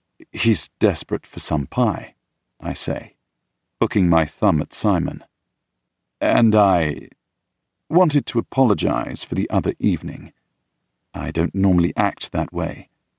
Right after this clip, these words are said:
I was on a bit of a bender. In my experience, people don't do things when they're drunk that they wouldn't do normally." "No, you're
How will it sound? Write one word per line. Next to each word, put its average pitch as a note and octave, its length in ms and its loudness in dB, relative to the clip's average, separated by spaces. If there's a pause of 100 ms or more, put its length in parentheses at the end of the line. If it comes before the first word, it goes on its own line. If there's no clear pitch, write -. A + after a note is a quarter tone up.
(340)
I E2 80 -8
was D#2 140 -6
on E2 80 2
a D#2 60 2
bit E2 180 0
of D#2 100 -4
a E2+ 60 0
bender. F2+ 540 0 (840)
In D#3 180 4
my E3+ 200 4
experience, G2+ 840 -2 (440)
people C3+ 200 2
don't B2 240 4
do B2+ 160 2
things F#2+ 360 -2
when G2+ 180 2
they're F#2+ 240 0
drunk A2+ 260 2
that G2 140 -2
they G2+ 140 2
wouldn't G#2+ 280 2
do G#2+ 120 0
normally." G2 640 0 (960)
"No, - 560 0 (180)
you're A#2+ 240 2